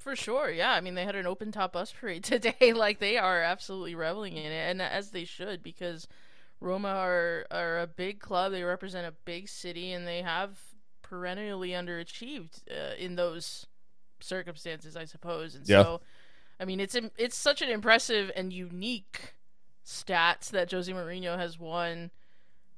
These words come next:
Speaker 1: the Champions League, the Europa League, and now this newfangled <laughs> Conference League,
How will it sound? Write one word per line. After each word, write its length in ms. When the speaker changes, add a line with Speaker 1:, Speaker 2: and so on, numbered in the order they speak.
Speaker 1:
the 60
Champions 380
League, 160
the 80
Europa 260
League, 240
and 140
now 300
this 200
newfangled 840
<laughs> 260
Conference 600
League, 380